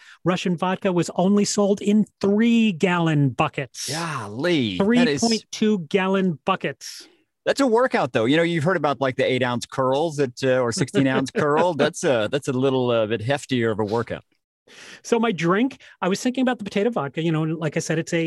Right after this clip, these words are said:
Speaker 1: it's an ingredient now. So I thought the potato would go more with, uh, kind of vegetal flavors.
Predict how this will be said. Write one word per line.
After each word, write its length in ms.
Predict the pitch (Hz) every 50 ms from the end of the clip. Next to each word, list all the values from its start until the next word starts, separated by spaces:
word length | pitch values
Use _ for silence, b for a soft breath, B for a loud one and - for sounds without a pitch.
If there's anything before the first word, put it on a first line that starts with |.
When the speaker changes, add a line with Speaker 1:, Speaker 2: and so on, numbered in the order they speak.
| 170 -
Speaker 1:
it's 380 | 170 160 - - - - - _ -
an 100 | 185 175
ingredient 460 | 185 175 - 180 175 165 151 156 147
now. 180 | 147 143 139 147
So 300 | - - - 165 160 -
I 80 | - 156
thought 220 | - 185 185 -
the 40 | 170
potato 300 | 143 - - 180 175 175
would 180 | 165 160 151 123
go 380 | - 156 156 156 151 151 185 160
more 340 | 131 147 151 147 147 147 143
with, 240 | 127 135 - - -
uh, 200 | 151 135 139 139 _ _
kind 160 | - - 156 143
of 60 | 117
vegetal 680 | 110 107 151 143 139 - 170 - - 196 196 196 - _ _ _ _ _ _
flavors. 560 | - - 220 214 214 214 262 269 254 254 -